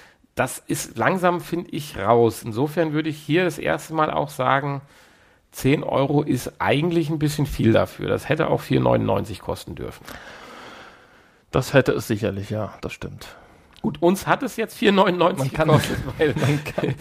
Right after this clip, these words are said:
Speaker 1: wir haben's nur einmal gekauft und du hast es, mit deinem Account konnte ich's mir einmal bei mir anschauen und bei dir. Darf man das jetzt eigentlich so sagen? Ich weiß es gar nicht.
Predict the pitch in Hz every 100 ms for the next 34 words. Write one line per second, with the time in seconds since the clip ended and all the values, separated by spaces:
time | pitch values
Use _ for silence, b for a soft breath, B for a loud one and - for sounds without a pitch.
0 | B - 131 143 143 110 123 202 202 185
1 | - 170 170 - 143 127 123 127 - -
2 | 127 - - 135 131 131 131 117 117 131
3 | - 123 127 - 117 123 117 113 120 156
4 | 151 147 143 139 135 123 110 113 120 -
5 | 226 B B B B B B B B B
6 | - 110 120 101 107 107 98 107 110 175
7 | 262 - - - 98 107